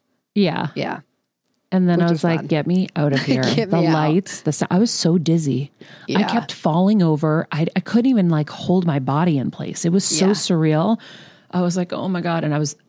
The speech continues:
Speaker 1: I, I felt like my body was shutting down. I couldn't be there. And so we escaped. And, uh, and I was, you know, I was like, "Okay, that's more than enough for me."
Speaker 2: You're
Speaker 1: But
Speaker 2: like, "I'm good. Thank you."
Speaker 1: But you looked hot.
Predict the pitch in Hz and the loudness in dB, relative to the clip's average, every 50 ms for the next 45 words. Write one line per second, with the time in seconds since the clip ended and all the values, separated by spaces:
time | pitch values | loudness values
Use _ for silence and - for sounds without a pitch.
0 | - - 147 - _ - 165 175 - - - - 196 208 - 214 185 185 165 139 | -10 -8 -8 -8 _ -4 -4 -4 -6 -6 -6 -4 -2 -2 -2 0 0 0 0 0
1 | 147 147 156 156 147 143 143 - - 147 135 135 143 135 156 143 139 127 135 - | 0 0 0 0 0 0 -2 -2 -4 -4 -2 -2 -2 -2 -2 -2 -4 -4 -6 -8
2 | - - - 175 165 147 180 190 185 - - _ _ _ - 156 151 143 139 113 | -10 -6 -2 0 0 2 2 2 0 -2 -6 _ _ _ -4 -4 -2 -2 -4 -4
3 | 113 - - - - _ _ _ _ _ _ _ _ _ - 175 160 156 - - | -6 -6 -8 -8 -12 _ _ _ _ _ _ _ _ _ -6 -4 -2 -2 0 0
4 | 165 156 147 143 147 143 147 - - - - - 147 127 107 107 - _ - - | 0 2 2 0 0 -2 -2 -4 -4 -2 0 0 0 0 0 -2 -6 _ -14 -20
5 | - _ _ _ _ _ _ _ _ - - - 139 135 135 139 139 123 123 131 | -20 _ _ _ _ _ _ _ _ -8 -4 -2 -2 0 0 0 0 0 0 0
6 | 131 131 123 135 - - 139 131 131 127 - - - - - - - - - - | 0 0 0 -2 -4 -4 -4 -4 -4 -4 -4 -6 -6 -6 -6 -6 -6 -6 -6 -6
7 | - - - - 139 135 123 131 131 131 139 - - - - _ _ _ _ - | -6 -6 -4 -2 -2 0 0 0 0 -2 -2 -4 -6 -10 -12 _ _ _ _ -8
8 | - - - - - 139 - - - - _ _ _ _ _ _ _ _ _ _ | -6 -6 -6 -6 -8 -10 -12 -14 -20 -20 _ _ _ _ _ _ _ _ _ _
9 | _ _ - - - - - 165 - 170 - - 180 151 147 135 - - 131 131 | _ _ -20 -20 -16 -12 -8 -6 -6 -6 -4 -2 -2 -2 -2 -2 -4 -4 -4 -4
10 | 135 135 139 139 131 127 120 123 120 - - 120 117 - - 180 170 165 139 - | -2 -2 -2 -2 -2 -2 -2 -4 -4 -4 -6 -6 -4 -4 -2 -2 0 0 0 0
11 | 202 214 214 202 170 151 156 156 - 185 185 190 - - 170 160 170 143 175 160 | -2 -4 -4 -4 -4 -6 -6 -6 -6 -6 -6 -6 -6 -8 -6 -4 -2 0 0 0
12 | - - 175 175 208 233 233 190 156 139 - - - - - 151 131 117 123 127 | 0 2 2 4 4 4 4 2 0 -2 -4 -8 -8 -4 -2 -2 0 0 0 0
13 | 143 214 226 - | 0 -2 -2 -4